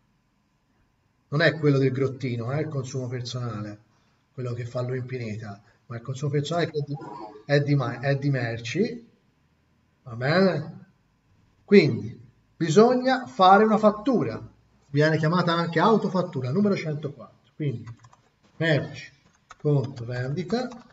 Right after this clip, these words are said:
variazione economica positiva in avere per ottocentocinquanta, poi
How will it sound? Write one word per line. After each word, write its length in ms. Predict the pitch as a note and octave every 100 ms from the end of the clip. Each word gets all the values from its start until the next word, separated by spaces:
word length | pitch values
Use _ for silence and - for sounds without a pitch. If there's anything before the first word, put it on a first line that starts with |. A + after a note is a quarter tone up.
| _ _ _ _ _ _ _ _ _ _ _ _ _ _ _ _ _ _ _ _ _ _
variazione 800 | B2+ C3 B2 - - E3 B2 G#2
economica 640 | - C3 D3+ C3+ A#2+ B2
positiva 680 | A#2 B2+ C3 D#3 E3 B2 - - - - _ _ _ _ -
in 120 | C#3
avere 520 | D3+ E3 D3 A#2 -
per 600 | - - C#3+ B2 A2 - - -
ottocentocinquanta, 1700 | C3 B2 - A#2 D3 D3 - A2+ - A2 G#2+ G#2 G2+ G#2+ - G#3 C4+ - _ _ _ _
poi 320 | D#3 C#3 A2